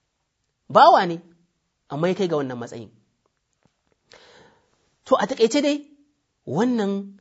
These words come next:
shi ne isharar da muke son mu nuna cewa a'imma suna da irin wannan ilimin. Shi yasa ma ake cewa sifofi nasu na ilimi su masu zance ne.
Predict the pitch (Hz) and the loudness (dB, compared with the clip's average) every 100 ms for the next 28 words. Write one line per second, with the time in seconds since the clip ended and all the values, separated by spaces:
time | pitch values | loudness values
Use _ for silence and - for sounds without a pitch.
0 | _ - 220 214 - 135 202 185 147 165 | _ -10 -4 -4 -4 -6 -6 -4 -6 -8
1 | 139 160 135 123 202 190 180 - _ - | -10 -10 -8 -6 -4 -6 -8 -16 _ -12
2 | - 202 185 185 110 208 226 202 190 196 | 0 2 2 0 -4 -4 -4 -2 -6 -8
3 | - - - 226 156 139 240 240 170 170 | -18 -20 -8 -4 -4 -2 2 2 2 0
4 | 139 151 139 127 - 247 - 214 208 196 | -2 -4 -4 -6 -6 -2 0 0 -2 -4
5 | 180 170 151 143 208 240 247 254 254 196 | -4 -2 -2 -4 -6 -6 -4 -6 -6 -6
6 | 175 214 190 196 - - _ _ _ - | -6 -6 -6 -8 -12 -20 _ _ _ -20
7 | - - 185 202 208 - _ 123 117 131 | -20 -10 -8 -8 -12 -20 _ -18 -12 -6
8 | 147 143 143 151 156 156 156 143 107 | -4 -4 -6 -8 -6 -8 -6 -8 -8